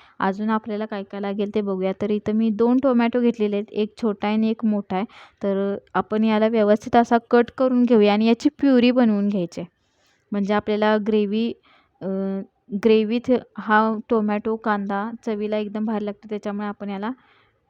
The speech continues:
म्हणजे गी-, ग्रेव्हीचं टेक्स्चर पण छान येतं टोमॅटो घातल्यानंतर, त्याच्यामुळे आपण आपल्याला ह्याला असा कट करून घेऊन याची प्युरी बनवून घेऊ. तर इथं तुम्ही टोमॅटो तुम्हाला जर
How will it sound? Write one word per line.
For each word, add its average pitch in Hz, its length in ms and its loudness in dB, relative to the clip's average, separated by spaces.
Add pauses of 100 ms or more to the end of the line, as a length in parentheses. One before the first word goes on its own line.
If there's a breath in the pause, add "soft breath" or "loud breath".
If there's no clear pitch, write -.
(760)
म्हणजे 220 260 0
गी-, 214 400 -6
ग्रेव्हीचं 240 560 0 (140)
टेक्स्चर 254 480 -4
पण 269 280 -4 (340)
छान 240 220 -2
येतं 220 360 -6 (380)
टोमॅटो 202 400 -8
घातल्यानंतर, 202 560 -12
त्याच्यामुळे 202 480 -12
आपण 196 260 -12
आपल्याला 202 380 -12
ह्याला 196 260 -8 (540 soft breath)
असा 208 220 -10 (100)
कट 233 240 -4
करून 254 220 -2
घेऊन 226 240 -2
याची 226 280 -4
प्युरी 247 400 -6
बनवून 202 340 -4
घेऊ. 185 200 -8 (400)
तर 202 80 -10
इथं 220 340 -8
तुम्ही 240 320 -4
टोमॅटो 226 640 -8 (680 soft breath)
तुम्हाला 208 260 -2
जर 226 140 -2